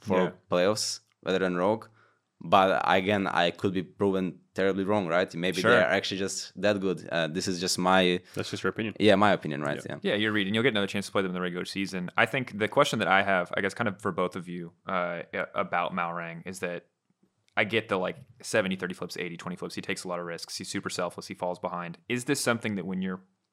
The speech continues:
Speaker 2: preparing for a best of five is, like,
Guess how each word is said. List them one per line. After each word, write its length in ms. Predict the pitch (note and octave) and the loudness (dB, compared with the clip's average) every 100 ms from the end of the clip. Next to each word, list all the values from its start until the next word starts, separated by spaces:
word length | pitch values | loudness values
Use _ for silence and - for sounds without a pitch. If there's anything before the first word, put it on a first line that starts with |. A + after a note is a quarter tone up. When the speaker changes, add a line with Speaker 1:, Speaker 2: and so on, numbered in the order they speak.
| _ - | _ -16
Speaker 2:
preparing 480 | - - A#2 A2+ A#2+ | -12 -4 -2 0 0
for 160 | A2+ | 0
a 40 | F#2+ | -2
best 400 | - F2+ - G#2 | -2 -4 -2 -6
of 100 | F#2 | -4
five 420 | E2+ F2 G2 G#2 F#2 | -2 0 0 -2 -6
is, 100 | F#2 | -6
like, 200 | E2+ | -8